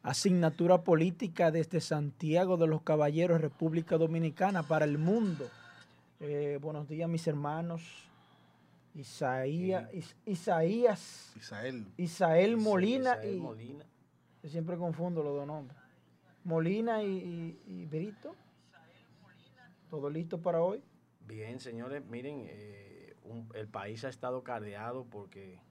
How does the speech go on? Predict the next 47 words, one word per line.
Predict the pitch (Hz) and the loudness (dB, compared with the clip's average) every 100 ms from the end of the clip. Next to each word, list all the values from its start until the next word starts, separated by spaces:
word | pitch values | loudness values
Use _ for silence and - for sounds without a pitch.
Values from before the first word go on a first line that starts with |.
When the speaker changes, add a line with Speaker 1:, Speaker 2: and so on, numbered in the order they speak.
| _ _ _ | _ _ _
Speaker 1:
Le | 147 190 | 0 4
pasan | 196 220 - 240 | 12 12 12 12
la | 277 254 | 12 12
mocha. | 285 285 285 - - | 12 12 12 -6 -6
Speaker 2:
Luis | - 117 117 - | -10 -8 -8 -6
Abinader | 113 113 117 113 120 139 | -4 -4 -6 -4 -4 -4
está | 139 147 151 | -4 -6 -4
pasando | 147 - 135 143 147 | -6 -4 -4 -2 -4
la | 147 | -4
mocha, | 135 113 110 107 110 | -4 -6 -8 -12 -10
pero, | 139 139 107 92 _ - _ _ _ _ _ | -8 -6 -8 -14 _ -20 _ _ _ _ _
eh, | 101 104 - | -18 -16 -14
ha | 107 117 | -14 -12
cometido | 127 131 117 131 131 | -12 -12 -12 -12 -12
un | 127 120 | -12 -12
par | 120 123 123 | -10 -8 -6
de, | 120 104 95 - _ _ | -8 -8 -12 -20 _ _
de | 104 107 | -16 -14
pifias | 135 117 107 107 | -14 -14 -14 -14
que | 104 | -14
se | 101 | -14
la | 98 | -12
vamos | 98 113 117 | -10 -10 -8
a | 120 | -6
dejar | 117 110 117 110 | -6 -6 -8 -8
a, | 95 92 _ - | -12 -16 _ -20
al | 95 87 | -20 -18
tema | 104 107 113 107 | -14 -12 -12 -12
de | 101 92 | -12 -10
Speaker 1:
Qué | 123 | 0
Speaker 2:
nuestro | 160 139 160 | 0 2 0
hermano | 151 147 | 0 0
Speaker 1:
juidero. | 147 120 | -2 -4
Speaker 2:
Joel | 110 113 | -6 -8
Adame. | 117 117 101 98 - _ | -8 -8 -10 -14 -20 _
Speaker 1:
Qué | - 160 | -2 -2
juidero. | 127 165 160 151 139 113 110 _ | 2 2 4 2 0 -4 -14 _
Speaker 2:
Porque | 120 135 139 117 123 | -4 -2 -4 -8 -12
Luis | 117 120 | -10 -10
Abinader | 123 123 127 120 117 | -10 -8 -8 -4 -4
ha | 117 | -6
cancelado | 117 113 117 113 113 | -8 -10 -8 -8 -8
gente | 117 117 110 | -10 -10 -8
dos | 113 | -8
y | 123 | -8
tres | 113 113 | -10 -8
veces. | 113 113 - - | -8 -10 -14 -20